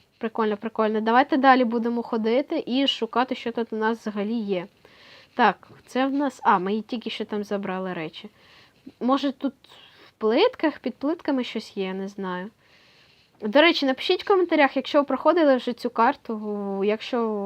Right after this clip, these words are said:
вам сподобалось чи ні. Напишіть в коментарях. Мен-, я дуже ціную кожен ваш коментар. Ага, с-, так. Зараз ідемо сюди. Ага.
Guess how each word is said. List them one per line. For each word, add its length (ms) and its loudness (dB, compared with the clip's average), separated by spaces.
вам 200 -2
сподобалось 680 0
чи 180 -8
ні. 220 -8
Напишіть 380 -4
в 40 -20
коментарях. 580 0
Мен-, 180 -4
я 140 2
дуже 240 0
ціную 580 -2
кожен 320 -4
ваш 180 -4
коментар. 560 -8
Ага, 520 -8
с-, 200 -18
так. 440 -6
Зараз 640 -6
ідемо 440 -6
сюди. 540 -10
Ага. 460 2